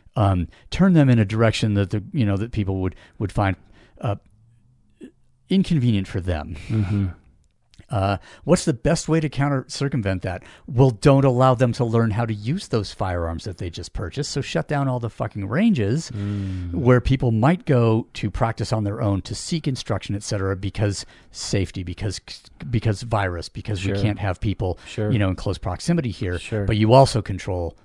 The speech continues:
Speaker 1: the, you know, i-, in, in a sense, their behavior. And,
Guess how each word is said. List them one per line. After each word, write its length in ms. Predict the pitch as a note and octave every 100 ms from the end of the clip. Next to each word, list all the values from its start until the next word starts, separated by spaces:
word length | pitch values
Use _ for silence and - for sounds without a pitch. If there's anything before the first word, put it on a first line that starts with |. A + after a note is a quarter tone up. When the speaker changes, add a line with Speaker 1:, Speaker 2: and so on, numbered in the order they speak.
| _
Speaker 1:
the, 260 | F#2+ E2+ - _ _ -
you 120 | F#2+
know, 260 | E2+ E2 - G3+
i-, 140 | C#3
in, 160 | C#3+ A#2
in 100 | C#3
a 60 | G2+
sense, 220 | - A#2
their 80 | F2
behavior. 440 | - B2 A2 E2 - - - - _
And, 500 | C3+ A2+ G#2+ G2 -